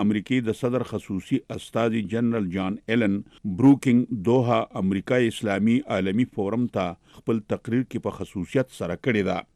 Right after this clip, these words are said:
د دا خبره په ګوته که چې د ملګرو ملتونو سلامتي کونسل تیر کال منظور کړي خپل دوه زره یو سل دوه کم قرارداد کې ټولو ملکونو ته په کلکه سره ویلي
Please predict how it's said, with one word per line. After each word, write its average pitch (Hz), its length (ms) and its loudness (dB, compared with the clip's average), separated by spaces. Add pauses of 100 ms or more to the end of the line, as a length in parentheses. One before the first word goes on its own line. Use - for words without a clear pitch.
(220)
د 139 140 6
دا 160 200 6
خبره 147 380 2
په 117 120 -2
ګوته 151 280 0
که 113 120 2 (180)
چې 117 140 0
د 113 120 2
ملګرو 123 420 0
ملتونو 120 580 2
سلامتي 110 460 0 (100)
کونسل 117 380 -2 (100)
تیر 135 200 2 (100)
کال 127 240 2
منظور 101 420 0
کړي 107 520 2
خپل 139 280 6 (140)
دوه 139 160 8
زره 135 160 6 (240)
یو 131 160 6 (100)
سل 131 160 2 (140)
دوه 107 160 0
کم 131 120 0 (720)
قرارداد 104 500 0
کې - 260 -8
ټولو 139 280 4
ملکونو 123 400 0
ته 110 120 -6
په 98 160 -6
کلکه 131 320 -2
سره 98 220 -2
ویلي 127 240 4